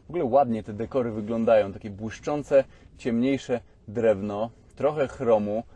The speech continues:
Klamka też chromowana. No, lusterko niewyrane, proszę, fotochromowe. Jeszcze takiej starszej generacji, także mogą one wylewać. Tutaj jest w stanie idealnym. No i drzwi z przodu.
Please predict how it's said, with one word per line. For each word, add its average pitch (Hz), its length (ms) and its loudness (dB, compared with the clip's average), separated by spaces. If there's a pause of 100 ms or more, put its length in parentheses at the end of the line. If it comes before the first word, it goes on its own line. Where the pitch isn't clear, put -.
(100)
Klamka 139 360 2
też 113 260 -2
chromowana. 104 760 -2
No, 127 180 8
lusterko 165 580 6
niewyrane, 156 680 6
proszę, 151 320 6
fotochromowe. 143 760 6 (100)
Jeszcze 143 200 6
takiej 160 240 8
starszej 180 460 6
generacji, 165 680 6
także 151 280 8
mogą 170 380 6
one 180 240 6
wylewać. 156 580 6
Tutaj 170 320 8
jest 156 220 6
w - 60 -6
stanie 175 400 6 (100)
idealnym. 170 800 8 (440)
No 151 120 8
i 139 100 6
drzwi 120 240 4
z - 80 -4
przodu. 190 460 6